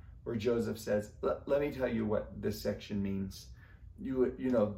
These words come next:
the one where you'd have to see the Son and then say he does not exist and wanna crucify him afresh. Like, this is not, like, accidental or,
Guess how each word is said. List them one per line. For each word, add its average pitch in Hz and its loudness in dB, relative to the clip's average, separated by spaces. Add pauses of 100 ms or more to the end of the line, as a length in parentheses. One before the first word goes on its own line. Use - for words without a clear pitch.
the 120 -6
one 123 8
where 113 0
you'd 135 0
have - 2
to 104 -6
see 110 -4
the 98 -4
Son 90 -4 (760)
and 113 4
then 104 4
say 98 -4
he 110 -4
does 95 -2
not 92 -2
exist - -10 (260)
and 117 -4
wanna 107 2
crucify 104 -2
him 95 -6
afresh. - -8
Like, 110 -2
this 135 -2
is 117 -4
not, 104 0
like, 92 -6 (380)
accidental 107 0
or, 92 0